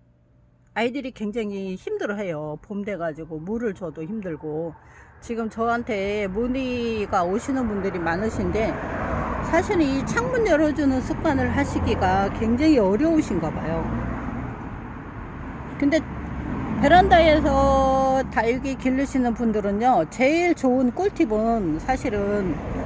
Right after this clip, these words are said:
어, 물 주기 전에 창문을 열어주는 게 최고 좋아요. 그거만큼 좋은 게 없어요. 지금 베란다에 이게 온도를 너무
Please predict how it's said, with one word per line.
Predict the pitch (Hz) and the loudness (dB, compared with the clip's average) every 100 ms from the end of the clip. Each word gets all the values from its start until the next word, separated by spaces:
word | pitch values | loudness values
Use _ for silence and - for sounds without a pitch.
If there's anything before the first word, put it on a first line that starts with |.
| - | 0
어, | 240 | 2
물 | 240 277 311 | 4 4 2
주기 | 311 285 285 | 2 -2 -4
전에 | 277 208 214 262 320 370 - - - - | -2 0 0 2 2 0 -4 -6 -6 -6
창문을 | - 415 440 427 415 | -4 -2 0 0 2
열어주는 | 262 233 277 277 269 | 4 4 2 2 -2
게 | 240 240 | -2 -4
최고 | - 381 339 | -4 -4 -4
좋아요. | 214 175 156 160 143 - - - - - - - - - - - - | -2 -2 -2 -2 -4 -8 -10 -10 -10 -10 -10 -10 -10 -12 -14 -14 -10
그거만큼 | - 311 370 339 320 277 | -2 2 4 4 2 0
좋은 | 277 262 277 | 0 0 2
게 | 214 | 0
없어요. | 165 - 175 143 120 - - - - - - - - - - - - - - - | -2 -4 -6 -6 -10 -16 -20 -20 -20 -18 -18 -18 -18 -18 -20 -20 -20 -20 -20 -18
지금 | - 302 320 320 311 | -6 0 4 4 4
베란다에 | 233 262 320 302 277 247 247 247 | 2 2 2 4 4 4 4 2
이게 | 226 233 | 0 0
온도를 | 247 226 254 269 247 208 | 0 2 2 0 0 0
너무 | 208 | -2